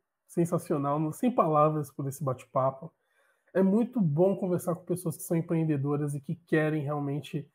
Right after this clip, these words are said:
crescer mais e mais e mais e mais, infinitamente. Porque isso nos motiva também a continuar essa caminhada. Eu acho que todo empreendedor sabe e percebe que empreender, principalmente no começo, é desafiador, é solitário, é batalha, é bata-,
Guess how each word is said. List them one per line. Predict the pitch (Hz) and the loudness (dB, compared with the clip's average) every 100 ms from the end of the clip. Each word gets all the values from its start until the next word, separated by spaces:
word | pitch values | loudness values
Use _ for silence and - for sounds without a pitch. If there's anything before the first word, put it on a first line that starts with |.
| _ _ | _ _
crescer | 202 175 175 180 160 | 2 2 2 2 2
mais | 151 151 175 151 | 2 2 2 2
e | |
mais | 156 143 143 139 | 0 0 0 -2
e | |
mais | 143 135 135 135 | 0 0 -2 -4
e | 139 | -6
mais, | 131 131 131 - - - | -6 -8 -10 -12 -20 -6
infinitamente. | 160 - 165 165 147 135 135 - - _ _ _ - | -6 0 -2 0 -2 0 -6 -10 -20 _ _ _ -4
Porque | 165 190 | -2 2
isso | 185 214 | 2 4
nos | 196 | 4
motiva | 208 190 196 190 | 4 2 0 -2
também | 185 170 160 | 0 0 2
a | 165 | 0
continuar | 165 - 156 | -2 -4 -4
essa | 156 - | -4 -4
caminhada. | 165 165 139 131 135 | -2 0 0 -2 0
Eu | |
acho | 156 160 - | -2 -2 -4
que | 190 165 143 | 0 0 0
todo | - 254 | 0 2
empreendedor | 240 226 185 160 170 - | 2 2 2 2 0 -4
sabe | - 170 185 170 | 0 4 4 4
e | |
percebe | 165 139 - 151 160 | -2 -6 -4 -4 -4
que | - 170 147 - _ _ _ - | -4 -4 -4 -8 _ _ _ -6
empreender, | 208 226 220 180 185 185 | -2 0 2 4 2 4
principalmente | 277 - 226 208 | 0 0 -2 0
no | 220 | -4
começo, | - 156 156 165 - 170 | -4 -2 0 0 0 -2
é | 151 165 175 190 | 2 2 0 0
desafiador, | 139 147 135 143 131 147 156 | -2 -2 -2 -4 -2 -2 0
é | 151 | -2
solitário, | - 147 135 - 147 151 143 151 _ _ _ _ | -2 -2 -2 -2 0 0 -2 -6 _ _ _ _
é | 156 | 0
batalha, | 151 170 156 143 - | 2 4 2 0 -2
é | 160 | 0
bata-, | 147 170 165 151 | 2 4 4 2